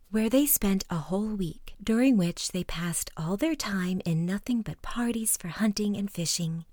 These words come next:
music, dancing, and feasts. No one even thought of going to bed, and the nights were passed in merrymakings of all kinds.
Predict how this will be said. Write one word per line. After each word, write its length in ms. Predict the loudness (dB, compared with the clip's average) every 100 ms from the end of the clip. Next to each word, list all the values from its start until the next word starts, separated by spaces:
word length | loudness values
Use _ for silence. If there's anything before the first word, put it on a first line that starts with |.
| 4
music, 540 | 6 8 4 -2 -8 -2
dancing, 640 | 2 4 4 2 2 -2 -4
and 160 | -4 -4
feasts. 640 | -2 -6 -2 -4 2 0 0 -10 2
No 180 | 6
one 240 | 8 6 6 4
even 260 | 4 4
thought 440 | 0 -4 -2 0 0
of 140 | -2
going 260 | 0 0 -2
to 100 | -2
bed, 320 | -2 -4 -10 2
and 120 | 6
the 60 | 8
nights 420 | 8 6 2 2
were 100 | 2
passed 440 | 2 0 2 0 0
in 240 | 4 4
merrymakings 840 | 4 6 4 4 0 -4 -2 -2 0
of 220 | -2 0
all 240 | -2 0 -2
kinds. 600 | -4 -6 -6 -4 -4